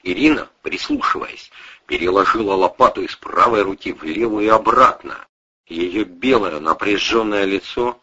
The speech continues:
Вовка видел сквозь щель дощатой двери. Стараясь не шуметь, он натянул брюки слегка дрожащими, холодными пальцами, моля Бога, чтобы не скрипнула половица под ногами.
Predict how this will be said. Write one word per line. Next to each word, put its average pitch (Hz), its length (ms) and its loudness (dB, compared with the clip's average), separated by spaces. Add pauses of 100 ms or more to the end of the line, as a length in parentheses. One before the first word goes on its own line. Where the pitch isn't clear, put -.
(120)
Вовка 95 500 -4
видел 101 380 -2
сквозь 95 300 -8
щель 107 360 0
дощатой 87 680 -2
двери. 92 460 -4 (480)
Стараясь - 560 2
не - 60 -8
шуметь, 80 520 -6 (380)
он 90 220 -2
натянул 113 440 -2
брюки 131 560 0 (320)
слегка 87 460 -6
дрожащими, 85 760 0
холодными 95 680 -4
пальцами, - 640 -2 (420)
моля 101 300 2
Бога, 113 500 0
чтобы - 300 -12
не 78 60 -12
скрипнула 90 640 -4
половица 78 560 0
под 90 240 -4
ногами. 98 600 -2